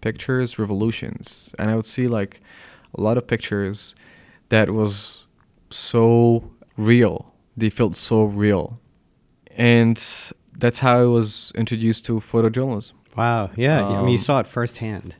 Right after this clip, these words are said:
Speaker 1: Yeah.
Speaker 2: Yeah.
Speaker 1: And then I started, like, researching and finding all these pictures, and I was like, "Okay, that's some-, that's something I definitely want to do at some point in my life." But I didn't, like, it didn't go further. <laughs>
Speaker 2: Yeah. Uh,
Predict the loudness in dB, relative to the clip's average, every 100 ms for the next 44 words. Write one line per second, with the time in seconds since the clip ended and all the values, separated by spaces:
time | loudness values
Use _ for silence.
0 | 0 4 4 2 -2 0 0 -2 -6 0
1 | 4 6 6 6 4 2 -2 0 0 -4
2 | -6 0 0 0 -6 -2 -2 0 -2 -2
3 | -4 -8 -18 _ _ _ _ _ -8 -2
4 | 0 0 0 -2 -2 -4 -6 -8 -10 -6
5 | -4 -4 -8 -14 -20 -20 _ -10 -4 -2
6 | -2 -4 -6 -8 -10 -16 -12 -10 -8 -8
7 | -8 -8 -6 -6 -6 -6 -6 -6 -6 -4
8 | -4 -2 -4 -6 -8 -6 -6 -8 -8 -8
9 | -8 -8 -10 -8 -8 -8 -8 -10 -12 -20
10 | _ _ -2 0 2 2 2 0 -4 -6
11 | -12 -4 2 4 2 -2 -8 -2 -2 0
12 | -4 -4 -8 -12 -16 2 4 4 2 -4
13 | -2